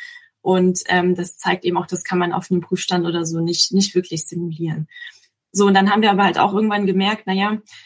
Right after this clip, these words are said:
Motorsport ist halt zwar, ähm, super und halt auch, sorgt auch für eine natürlich sehr hohe Glaubwürdigkeit, auch für unser Produkt, gerade auch, weil wir sehr, sehr erfolgreich sind mit dem Team und auch schon ein paar Mal jetzt vierundzwanzig Stunden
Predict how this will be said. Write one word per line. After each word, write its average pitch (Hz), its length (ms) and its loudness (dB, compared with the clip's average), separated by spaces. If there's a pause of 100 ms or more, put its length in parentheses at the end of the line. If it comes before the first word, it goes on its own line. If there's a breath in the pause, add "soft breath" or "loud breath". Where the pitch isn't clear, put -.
(140 loud breath)
Motorsport 214 600 -2
ist 185 160 -6
halt 185 240 0
zwar, 180 400 -4
ähm, 175 200 -2
super 202 420 0
und 202 180 0
halt 185 220 -2
auch, 180 140 -8 (200)
sorgt 202 340 0
auch 185 100 -8
für - 120 -6
eine 185 340 0 (140)
natürlich 180 440 -2
sehr 190 180 2
hohe 180 140 0
Glaubwürdigkeit, 220 1000 -2
auch 196 100 -6
für - 140 -8
unser 175 220 0
Produkt, - 600 -6
gerade 185 240 2
auch, 180 100 0
weil 180 160 4
wir 175 140 2
sehr, 180 160 2
sehr 170 120 -2
erfolgreich 180 580 -6
sind 220 240 -2
mit 214 180 -6
dem 214 160 -2
Team 233 320 0
und 190 80 -2
auch 190 80 0
schon 175 200 -4
ein - 20 -2
paar 185 160 2
Mal 180 140 2
jetzt 165 260 -4
vierundzwanzig 165 500 -6
Stunden 214 520 -2